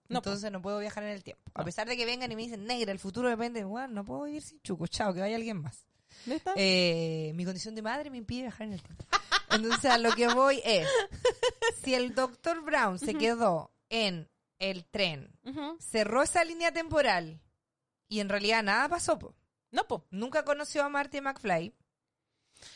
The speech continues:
Speaker 1: Es que ahí está el punto porque Marty viaja
Speaker 2: Y sus papás siguen siendo unos perdedores.
Speaker 1: No.
Speaker 2: Y Biff sigue siendo un abusador, pero si se quedó en el mil ochocientos.
Speaker 1: No, porque ahí acuérdate que Marty viaja, po, después de nuevo al pasado,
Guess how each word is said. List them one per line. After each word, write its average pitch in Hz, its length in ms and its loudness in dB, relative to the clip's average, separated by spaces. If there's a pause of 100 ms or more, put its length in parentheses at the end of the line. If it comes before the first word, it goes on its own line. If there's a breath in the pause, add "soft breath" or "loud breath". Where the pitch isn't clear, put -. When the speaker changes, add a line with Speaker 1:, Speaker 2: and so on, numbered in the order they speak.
(160 loud breath)
Speaker 1:
Es 262 120 -6
que - 160 -4
ahí 277 280 -2
está 320 220 -4
el 330 80 -2
punto 349 320 -6
porque 285 340 -10
Marty 254 400 -6
viaja 285 500 -4 (160)
Speaker 2:
Y 190 80 -4
sus 214 140 -2
papás 214 380 2
siguen 254 220 -6
siendo 262 180 -8
unos 262 120 -4
perdedores. 220 760 -4 (640)
Speaker 1:
No. 254 460 2
Speaker 2:
Y 208 140 -4
Biff 220 200 -4
sigue 254 280 -2
siendo 262 220 -4
un 262 60 2
abusador, 262 540 4
pero 240 160 2
si 190 160 -2
se 180 140 -2
quedó 233 220 6
en 269 80 4
el 262 100 4
mil 269 100 6
ochocientos. 269 420 4 (120)
Speaker 1:
No, 330 80 6
porque 277 240 2
ahí 269 120 6
acuérdate 269 340 4
que 254 80 0
Marty 262 260 0
viaja, 247 420 0
po, 143 180 -20 (140)
después 233 380 -4
de 226 80 -8
nuevo 233 180 -4
al 233 80 -4
pasado, 233 480 -4